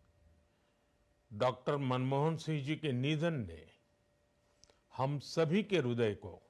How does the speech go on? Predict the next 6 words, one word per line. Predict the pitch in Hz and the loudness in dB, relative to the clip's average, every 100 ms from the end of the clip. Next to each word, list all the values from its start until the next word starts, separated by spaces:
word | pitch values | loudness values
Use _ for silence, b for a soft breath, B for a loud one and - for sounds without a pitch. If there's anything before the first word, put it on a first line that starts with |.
| _ _ _ _ _ _ _ _ _ b b _ | _ _ _ _ _ _ _ _ _ b b _
गहरी | 92 107 117 131 143 | -4 0 2 2 0
पीड़ा | - 120 123 | 0 0 0
पहुंचाई | 117 101 92 - 92 82 73 | 0 -4 -8 -8 -10 -10 -16
है। | - - _ _ _ _ _ _ _ _ _ _ _ _ _ _ _ _ | -20 -20 _ _ _ _ _ _ _ _ _ _ _ _ _ _ _ _
उनका | 117 117 107 117 | -6 -4 0 0
जाना | 98 117 120 143 | 0 0 0 0